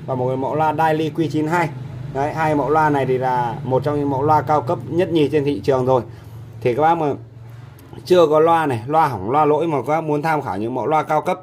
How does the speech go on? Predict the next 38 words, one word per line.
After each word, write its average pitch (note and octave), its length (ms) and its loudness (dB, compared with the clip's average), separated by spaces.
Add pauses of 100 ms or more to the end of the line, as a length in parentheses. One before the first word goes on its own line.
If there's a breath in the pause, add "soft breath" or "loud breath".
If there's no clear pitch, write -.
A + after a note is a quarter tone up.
thì C3+ 200 0
các C#3+ 60 -2
bạn C#3+ 180 -2
cố C#3 120 0
gắng D3 120 -2
theo D3+ 160 -2
dõi C#3 140 -4
hết F3 100 -2
video D#3 420 0 (300 loud breath)
để A2 140 -2 (100)
có B2 100 -2
thể A#2+ 120 -2
lựa A2+ 220 0
chọn A2+ 240 -4
cho C#3 100 -2
mình C3 240 0
một A#2+ 160 0
trong C#3 180 -4
chiếc D#3 160 -2
loa D#3 180 4
bẫy C3 160 -2
chim D#3 240 -4
bên D3+ 120 -2
em D3+ 200 -2
các D3+ 80 0
bác E3 80 2
nhé. F3+ 140 0 (300 loud breath)
Đây, C#3 140 -2
loa D3+ 240 2
bẫy, C#3 120 -4 (800 loud breath)
chim E3+ 240 4
còi B2+ 220 4
giờ C3 120 4
về A#2+ 260 2
cực C#3 200 -4
kỳ C#3 160 2
nhiều B2+ 260 4
rồi. B2 200 6